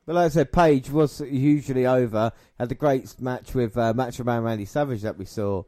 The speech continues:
on the podcast as well. And also the Diamond Cutter, uh, is, is one of the best moves in wrestling.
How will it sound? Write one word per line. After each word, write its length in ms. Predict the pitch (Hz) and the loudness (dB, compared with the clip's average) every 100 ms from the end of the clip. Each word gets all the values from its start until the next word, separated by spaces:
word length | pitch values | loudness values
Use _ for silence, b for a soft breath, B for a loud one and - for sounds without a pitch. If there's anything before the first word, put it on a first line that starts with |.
| _ _ _ | _ _ _
on 140 | - 107 | -8 -8
the 80 | |
podcast 640 | 104 117 107 - 107 101 104 | -6 -8 -8 -8 -8 -8 -8
as 100 | 110 | -2
well. 180 | 120 117 | -2 0
And 140 | 143 | 2
also 240 | 156 143 | 2 2
the 60 | 139 | -2
Diamond 480 | - 160 175 151 110 | 2 4 4 0 -6
Cutter, 440 | 123 107 90 113 - _ _ _ _ | -6 -4 -4 -6 -10 _ _ _ _
uh, 300 | - 120 120 110 | -8 -4 -2 -4
is, 180 | 131 123 | -10 -14
is 200 | 127 120 | -16 -8
one 200 | 131 131 | -4 -2
of 40 | |
the 80 | 123 | -2
best 300 | 143 131 - | 0 -2 0
moves 420 | 131 127 117 - _ | 2 2 0 -8 _
in 200 | 127 127 | -4 -2
wrestling. 600 | 135 147 - 113 92 87 | 0 0 -2 -10 -8 -10